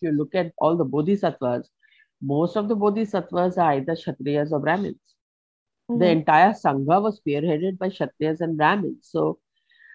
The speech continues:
Speaker 1: uh, this, uh, you know, though the Sangha was eclectic and
Speaker 2: Mm.
Speaker 1: it included every type of person in society,
Speaker 2: Mm.
Speaker 1: it, uh, Buddha was not anti-caste,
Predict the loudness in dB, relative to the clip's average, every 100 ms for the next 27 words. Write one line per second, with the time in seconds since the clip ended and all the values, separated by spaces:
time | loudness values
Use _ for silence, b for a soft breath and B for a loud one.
0 | -2 6 8 6 4 -2 -4 -6 -12 -6
1 | -4 -4 -4 -4 -2 -2 -2 -6 _ _
2 | _ _ _ -4 6 6 6 2 0 0
3 | 0 -2 -2 0 0 0 -4 -4 -6 -4
4 | -6 -6 _ _ -4 -2 -2 -4 -10 _
5 | -8 -6 -6 -2 0 2 2 0 -2 _
6 | _ _ _ _ _ -2 -2 -2 -4 -2
7 | 0 2 2 4 2 -2 -4 -2 -2 -2
8 | -2 -2 -4 -6 -4 -4 -4 -6 -6 -8
9 | _ _ -12 -8 -8 -4 0 0 0 -4
10 | -2 2 4 4 4 0 0 -2 -2 -4
11 | 0 0 -2 _